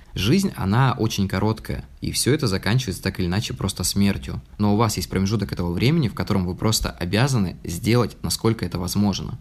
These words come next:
Потому что какие бы у вас ограничения не были, что бы с вами ни происходило, бывают такие события, которые происходят для кого-то очень фатально.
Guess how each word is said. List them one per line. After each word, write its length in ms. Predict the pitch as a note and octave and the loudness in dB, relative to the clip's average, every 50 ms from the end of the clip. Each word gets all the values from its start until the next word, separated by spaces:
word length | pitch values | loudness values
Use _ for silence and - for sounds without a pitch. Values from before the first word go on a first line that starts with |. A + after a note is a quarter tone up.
| - | -4
Потому 240 | - A2+ - C#3 D#3+ | -2 0 0 2 0
что 160 | D3+ - A2+ | 0 0 -2
какие 300 | G2+ - A2 - - D#3+ | 0 0 -2 0 2 2
бы 100 | D3 A2+ | 2 4
у 20 | G#2+ | 2
вас 140 | A#2+ A#2+ - | 2 2 2
ограничения 500 | G2+ G2 G#2+ A2+ A#2 - - C3 A2 G#2 | 0 2 2 2 2 2 2 2 4 4
не 140 | A2 A#2+ | 4 2
были, 180 | A2+ G2+ F2+ E2+ | 2 0 0 -2
что 180 | F2 - - B2+ | -2 -2 0 0
бы 100 | B2+ A#2+ | 0 2
с 80 | - | 2
вами 160 | B2+ A#2+ A#2 | 2 4 4
ни 100 | A2 A2 | 4 2
происходило, 720 | G#2 G#2 G#2 G2+ G2+ - - G2+ F2+ F#2+ G#2+ A2+ G#2 F2+ D2+ | 2 2 0 0 0 0 -2 -2 2 2 2 2 2 2 0
бывают 320 | D2+ F2+ G#2 A#2 A#2+ - | 0 2 2 2 2 2
такие 220 | - G#2 G#2 A2 G2 | 0 -2 0 0 0
события, 400 | - G2 F#2+ A2 E3+ - A#2 G2+ | 0 0 0 0 0 0 0 -2
которые 280 | - G2 - G2+ - | -2 -2 -2 -4 -4
происходят 460 | - - - - - - C#3 C3+ A2+ | -2 -4 -4 -4 -2 0 0 2 0
для 80 | F#2+ - | 0 -2
кого-то 360 | - F#2 F#2 G#2 A#2 - F#2+ | -2 -2 0 0 0 0 0
очень 260 | F2 G2+ - - G2+ | -2 -2 -2 -2 -4
фатально. 520 | F#2+ - F#2+ - - F#2+ F#2 F2+ F2 - | -4 -4 -6 -4 -2 -2 -2 -2 -4 -6